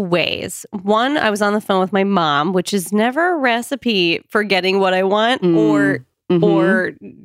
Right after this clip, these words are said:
Speaker 1: get, I, I get a lot of things that I don't want there as well.
Speaker 2: <laughs> So there's a lot of fuel in that situation. <laughs>
Speaker 1: Yes.
Speaker 2: It's highly fueled.
Speaker 1: But I managed to, like,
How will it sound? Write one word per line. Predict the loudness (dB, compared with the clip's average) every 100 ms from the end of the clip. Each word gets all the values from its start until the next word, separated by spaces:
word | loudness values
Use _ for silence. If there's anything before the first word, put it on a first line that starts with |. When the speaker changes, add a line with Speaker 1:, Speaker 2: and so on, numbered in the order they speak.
| -10
Speaker 1:
get, | -2 0 0
I, | -2 -4 -4
I | -2
get | 0 0
a |
lot | 0 0
of | -2
things | -2 -2 0
that | 0
I | 0
don't | -2 -4 -6
want | -12 -10 -12 _ -4
there | -2 -4 -6 0
as | 2
well. | 2 0 -4 -10 -16
Speaker 2:
<laughs> | -16 -8
So | -2 2
there's | 2
a | 2
lot | 2
of | 0
fuel | -4 0 2 4 4
in | 2
that | 0 -2
situation. | -4 -2 0 2
<laughs> |
Speaker 1:
Yes. | 2 2 2 0
Speaker 2:
It's | -2
highly | 0 0 0
fueled. | -2 0 0 2 0
Speaker 1:
But | 2
I | 2
managed | 2 2 2 0 -2
to, | 0
like, | 0